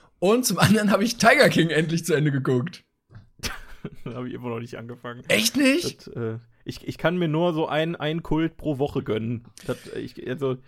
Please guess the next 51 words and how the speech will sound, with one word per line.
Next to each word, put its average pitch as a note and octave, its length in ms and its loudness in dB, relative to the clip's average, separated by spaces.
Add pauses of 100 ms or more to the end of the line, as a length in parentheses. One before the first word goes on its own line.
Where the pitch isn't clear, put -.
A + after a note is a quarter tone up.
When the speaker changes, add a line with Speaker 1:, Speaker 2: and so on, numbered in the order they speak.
(320)
Speaker 2:
ich, - 160 -6
ich C3 100 -10
kann E3+ 140 -2
mich, - 220 -4 (640)
<laughs> E3+ 720 2
ich D#3 140 0
krieg B3 140 -2
von F3 160 2
allen G#3 180 4
gesagt, F#3 280 2
„Guck - 180 4
Tiger F#3 320 4
King, F#3+ 160 0
guck F3+ 200 0
Tiger E3+ 300 0
King.“ D3+ 360 -2 (280)
Ich, C#3 240 -4
ich C3 140 -6
guck - 160 4
das C#3 160 2
schon A2 160 0
noch. - 260 -4 (200)
Ich C3 120 -2
guck - 160 -4
das C3+ 160 2
schon A2 140 -6
noch, G2+ 260 -6
Speaker 1:
Ja, E3 80 4
Speaker 2:
aber A#2+ 340 2
Speaker 1:
das G3 180 2
Problem F#3+ 320 2
dabei F#3 240 2
ist, - 260 -4 (120)
zwei F#3 200 2
Probleme. D#3 500 0
Zum - 200 -2
einen, G#3+ 500 0 (560)
wenn C#3+ 220 2
wir F#3+ 60 4
jetzt G#3+ 200 0
darüber D#3+ 240 2
reden D3 240 2
werden, A2+ 340 0
wenn B2 120 0
ich B2 80 -2
sag, B2 180 0
„Guck C#3+ 140 -6
das C#3 160 -2
für B2 80 -2
nächste B2+ 280 -2
Woche“, C#3 340 -2